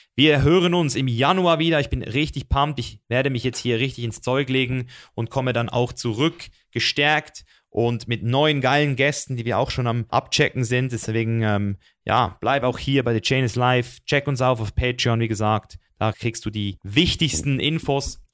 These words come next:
was das Projekt betrifft. Kannst mitbestimmen, kannst mit mir in Kontakt treten, mit unseren Gästen in Kontakt treten, kriegst die Folgen früher, et cetera, et cetera.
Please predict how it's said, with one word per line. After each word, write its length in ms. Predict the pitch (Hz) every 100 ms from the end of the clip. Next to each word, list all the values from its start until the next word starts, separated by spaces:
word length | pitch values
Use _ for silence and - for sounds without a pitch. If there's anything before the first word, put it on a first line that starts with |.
| _
was 220 | 107 -
das 100 | 117
Projekt 340 | - 117 123
betrifft. 480 | 123 123 117 110 - _ _ _
Kannst 240 | 117 113
mitbestimmen, 640 | 127 139 - - 120 117 110 - _ _
kannst 340 | 110 113 -
mit 140 | 117 -
mir 100 | 135
in 80 | 127
Kontakt 400 | 117 113 107 -
treten, 220 | 113 95
mit 100 | 98
unseren 340 | 110 117 127
Gästen 320 | 127 139 -
in 60 | 127
Kontakt 380 | 123 107 107 -
treten, 400 | 107 - 104 - _ -
kriegst 260 | 143 139
die 60 | 127
Folgen 320 | 120 117 113
früher, 460 | - 110 104 101 -
et 160 | 117 113
cetera, 340 | 104 95 87
et 80 | 90
cetera. 460 | - 82 67 50